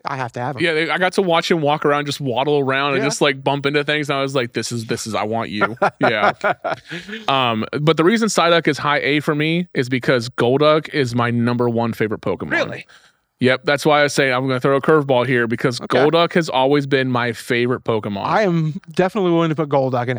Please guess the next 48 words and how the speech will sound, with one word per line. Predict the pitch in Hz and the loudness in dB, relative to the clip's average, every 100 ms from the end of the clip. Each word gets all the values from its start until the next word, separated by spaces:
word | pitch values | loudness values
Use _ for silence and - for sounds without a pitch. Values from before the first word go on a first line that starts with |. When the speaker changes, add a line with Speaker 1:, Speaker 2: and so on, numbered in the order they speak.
| - | -6
Speaker 1:
S | - | -12
for | - | -4
Speaker 2:
Yeah, | 113 98 | -2 -2
Speaker 1:
you. | |
Speaker 2:
so | - 123 | 0 -2
Golduck | 120 135 156 151 147 | 2 4 4 4 2
is | 135 123 | 0 0
S | 120 - | -4 -2
tier | 117 | 0
Speaker 1:
So | 156 | 2
Speaker 2:
for | |
Speaker 1:
I | 147 156 | 2 2
had | 175 | 0
Speaker 2:
me. | - | 0
Speaker 1:
Golduck | 151 143 | 0 0
as | 143 | -2
an | 131 | -2
A | 139 135 | -2 -2
just | 139 | -2
because | 214 233 | -2 0
I, | 226 170 160 | 0 2 0
I | - | -2
honestly, | 156 170 214 | -2 0 0
I'll, | 151 175 175 | 2 2 0
I'll | 165 185 | 0 0
be | 170 | 0
a | |
hundred | 151 175 | 0 -2
percent | 185 147 | -2 0
upfront. | - | 0
I've | 160 165 | 2 2
never | 170 151 | 2 0
used | 147 147 135 | -2 -2 -2
a | 131 | -2
Golduck | 131 135 - | -4 -4 -4
before. | - 156 - | -6 -6 -2
Speaker 2:
Oh, | 131 113 | -2 0
I | 117 | -2
did. | 123 113 127 | -2 -4 -4
It | 135 143 147 | -2 -2 -4
was, | 139 - _ _ _ _ | -8 -10 _ _ _ _
um, | 156 143 120 107 113 _ | -4 -2 -4 -8 -12 _
Speaker 1:
But | 170 | 2
I | 165 | 2
plan | 151 202 196 | 2 2 4
on | 160 147 | 4 4
it | 151 - | 0 0
in | 160 143 139 139 | -2 0 -2 -6